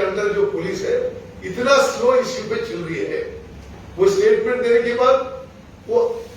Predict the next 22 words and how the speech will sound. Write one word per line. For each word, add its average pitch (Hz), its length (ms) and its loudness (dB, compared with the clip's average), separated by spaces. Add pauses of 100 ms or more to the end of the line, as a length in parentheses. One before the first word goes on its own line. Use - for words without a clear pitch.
(320)
without 233 340 6
doubt 190 240 2
है। - 80 -8 (2250)
इसमें 254 360 0
टीआरएस 240 400 6
बीजेपी 226 360 -4
की - 100 -8 (100)
कोलिशन 202 400 -4
है। 220 100 -2
मैं 226 120 4
यही 233 180 6 (120)
पूछ 233 140 -6
रहा 226 120 0
हूँ, - 100 0 (420)
बड़े 254 160 6 (140)
बड़े 254 180 4 (120)
बात - 200 2
करने 220 280 -2
वाला 220 160 -2 (100)
बंडी 160 300 -4
संजय, - 340 -4 (560)
तुम्हारा 262 280 6